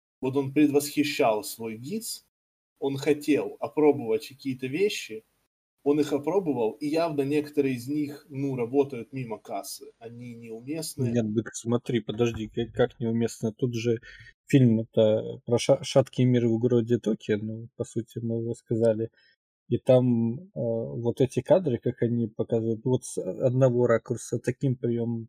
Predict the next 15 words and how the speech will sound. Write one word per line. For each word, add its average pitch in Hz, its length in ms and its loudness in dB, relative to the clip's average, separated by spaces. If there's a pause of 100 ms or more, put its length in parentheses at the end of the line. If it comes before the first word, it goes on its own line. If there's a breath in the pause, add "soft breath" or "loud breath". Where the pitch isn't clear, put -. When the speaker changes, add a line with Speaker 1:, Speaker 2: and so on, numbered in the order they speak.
Speaker 2:
таким 123 300 -2
сяким, 180 460 -4 (400 loud breath)
вот 123 180 4 (120)
Токио, 175 360 4
это 113 680 0
очень 131 420 -2
даже 127 440 2 (380 soft breath)
создает 135 460 6 (100)
панораму. 139 540 6
Это 123 200 2
именно 139 260 2
создает 131 480 0
панораму 139 560 2
и 123 100 6
ощущение 123 800 0